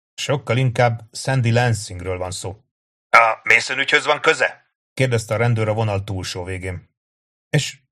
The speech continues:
akkor hogy jön Ellie a képbe?” kérdezte Rosemary. „Talán Olson bosszú hadjáratot folytat, de az első gyilkosság, ami az egészet elindította, az Lansing lesz.” „Kivel beszél?”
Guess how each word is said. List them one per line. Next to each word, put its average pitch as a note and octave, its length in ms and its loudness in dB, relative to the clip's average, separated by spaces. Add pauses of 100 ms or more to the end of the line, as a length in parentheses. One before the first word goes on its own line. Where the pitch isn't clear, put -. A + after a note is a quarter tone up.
(100)
akkor D3+ 400 -2
hogy E3 260 0
jön F3 480 -2
Ellie C#3+ 340 2
a G2+ 100 -4
képbe?” G2+ 480 -4 (100)
kérdezte G#2 380 -2
Rosemary. F#2+ 560 -4 (500)
„Talán B2 540 0
Olson C3 580 0
bosszú B2 420 0
hadjáratot A2+ 560 0
folytat, G2 500 -6 (260)
de A2+ 200 2
az A#2 140 2
első B2+ 320 0
gyilkosság, A#2+ 680 0
ami G#2+ 180 -2
az G#2 120 -2
egészet A2 440 -2
elindította, A2+ 920 0
az G2+ 360 -2
Lansing G2+ 580 0
lesz.” F2 340 -8 (600)
„Kivel E3+ 340 6
beszél?” A2 500 2